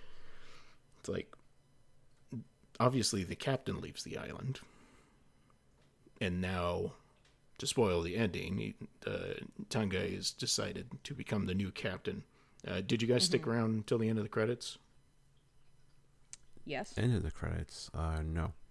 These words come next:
Speaker 2: Is there a bonus scene? Like,
Speaker 1: There
Speaker 2: you
Speaker 1: is
Speaker 2: know,
Speaker 1: a
Speaker 2: just how
Speaker 1: tiny,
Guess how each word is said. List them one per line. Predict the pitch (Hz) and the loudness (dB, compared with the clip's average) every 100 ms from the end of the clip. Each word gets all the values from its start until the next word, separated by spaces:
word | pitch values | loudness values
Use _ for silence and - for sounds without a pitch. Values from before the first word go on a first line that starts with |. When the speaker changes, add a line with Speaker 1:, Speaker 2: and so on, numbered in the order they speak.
| - | -8
Speaker 2:
Is | 180 | -2
there | 170 | 0
a | 165 | 0
bonus | 143 139 175 | -2 -4 0
scene? | - 220 214 | 2 4 2
Like, | 220 143 127 | 2 2 6
Speaker 1:
There | 113 | 8
Speaker 2:
you | 123 | 8
Speaker 1:
is | 123 | 6
Speaker 2:
know, | 113 | 4
Speaker 1:
a | |
Speaker 2:
just | 104 - | 2 0
how | - | 4
Speaker 1:
tiny, | 123 135 127 131 113 | 8 10 8 6 2